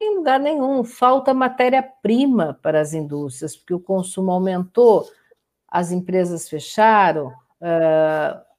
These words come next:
então é uma, é uma situação que a gente vê toda a economia bastante mexida, isso sem falar a cabeça das pessoas que está bastante mexida. Então, nós temos que chamar a atenção, mais uma vez, municípios,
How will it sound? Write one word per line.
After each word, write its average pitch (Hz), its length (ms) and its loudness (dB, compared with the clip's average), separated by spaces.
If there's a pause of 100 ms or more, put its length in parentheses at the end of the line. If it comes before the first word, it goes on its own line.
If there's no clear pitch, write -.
(460)
então 254 400 0
é 311 160 -2
uma, 269 260 -4
é 302 60 0
uma 311 160 0
situação 285 440 -2
que 320 60 -4
a 277 60 0
gente 254 260 -2
vê 240 160 2
toda 285 320 0
a - 20 0
economia 240 540 2
bastante 233 500 -2
mexida, 233 460 -2
isso 294 220 -4
sem 427 120 -8
falar 349 260 -2
a 339 40 -6
cabeça 226 500 2
das 170 200 -8
pessoas 185 420 -10
que - 100 -18
está 165 400 -4 (500)
bastante 185 460 0
mexida. 156 440 -6
Então, 208 260 0
nós 226 160 -2
temos 233 220 -4
que - 40 -8
chamar 208 240 4
a 214 40 4
atenção, 214 720 2 (300)
mais 254 280 2
uma 269 160 0
vez, 196 240 0
municípios, 285 1080 -6